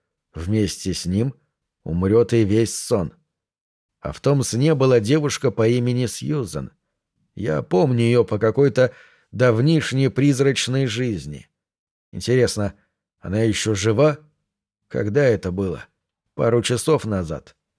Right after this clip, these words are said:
Несколько жизней назад? Как я понимаю, она висит где-то опутанная проводами, голая, без единого волоска на теле.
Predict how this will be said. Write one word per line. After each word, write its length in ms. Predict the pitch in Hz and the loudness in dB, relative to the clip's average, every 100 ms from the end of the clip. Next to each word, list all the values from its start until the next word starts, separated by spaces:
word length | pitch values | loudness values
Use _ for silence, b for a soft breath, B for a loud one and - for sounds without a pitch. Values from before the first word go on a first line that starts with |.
| _ | _
Несколько 640 | - 113 113 - 110 - 101 | -4 0 0 0 0 0 -2
жизней 480 | 78 127 160 135 127 | 0 2 2 2 0
назад? 460 | 107 90 87 - _ _ _ _ _ _ _ _ | 0 -2 -8 -14 _ _ _ _ _ _ _ _
Как 220 | - 107 | -2 0
я 120 | 117 | 2
понимаю, 580 | 107 117 120 135 143 123 b b b b | 2 2 2 4 2 2 b b b b
она 240 | - 117 139 | -4 0 4
висит 400 | 147 147 196 143 | 4 2 0 0
где-то 420 | 117 127 151 131 | 0 0 2 2
опутанная 560 | 120 156 143 139 135 127 | 2 2 2 2 2 2
проводами, 800 | 120 123 123 117 123 92 73 _ _ _ | 2 4 4 2 0 -2 -8 _ _ _
голая, 580 | - 101 151 131 98 80 - | -4 2 4 4 0 -4 -4
без 260 | 113 117 | 0 0
единого 480 | 120 120 151 139 135 | 0 0 2 2 4
волоска 520 | 135 139 127 - 135 | 4 4 2 0 0
на 140 | 113 95 | 0 -2
теле. 400 | - 85 78 | -4 -8 -8